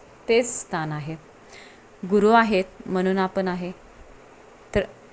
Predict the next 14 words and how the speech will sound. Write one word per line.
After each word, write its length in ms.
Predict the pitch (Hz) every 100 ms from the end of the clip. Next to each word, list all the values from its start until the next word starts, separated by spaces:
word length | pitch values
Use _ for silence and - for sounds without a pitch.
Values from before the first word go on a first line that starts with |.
| - -
बघा, 320 | 214 190 185 -
आपण 260 | 180 180 175
आषाढ 340 | 180 165 220 226
पौर्णिमेला 580 | 247 240 233 233 180 151 - -
गुरुपौर्णिमा 680 | 180 190 190 190 202 196 196
ही 180 | 190 202
साजरी 400 | - 190 165 170
करत 260 | 165 156 156
असतो 320 | 151 - 160 - - -
आणि 180 | 233 240
आपल्या 260 | 202 202 208
सगळ्या 420 | - 190 175 202
स्वामी 280 | 214 185 185
भक्तांना, 520 | 185 180 175 170